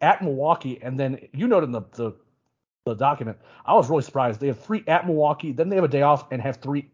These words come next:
at Oakland, which is a really weird road trip to take this late in the series. Kind of, what, what are you kind of expecting from this coming week, and what would make you happy?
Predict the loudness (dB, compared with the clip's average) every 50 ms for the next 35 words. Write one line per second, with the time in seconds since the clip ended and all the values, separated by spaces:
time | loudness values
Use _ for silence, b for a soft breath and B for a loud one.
0 | _ -4 2 2 2 2 2 _ 0 0 0 0 0 -4 -10 -8 -10 -8 -10 -10
1 | -10 -10 -8 -8 -8 -8 -8 -4 0 0 0 0 -2 -4 -6 -6 -6 -6 -6 -8
2 | -10 b b b b b b b -12 -8 -2 0 0 0 2 -2 -6 -4 -2 -4
3 | -4 -4 -4 -6 -2 -4 -4 -4 -6 -10 -8 -6 -4 -2 -2 -4 -4 -10 -14 -14
4 | -6 -2 0 0 0 2 4 2 4 6 4 2 2 2 0 0 0 0 -2 0
5 | -2 -2 0 0 -6 -6 -6 -8 -4 -2 -2 0 0 0 -2 -2 -2 -2 -2 -2
6 | -2 -2 -4 -6 -4 -6 -6 -6 -6 -8 -12 -12 -16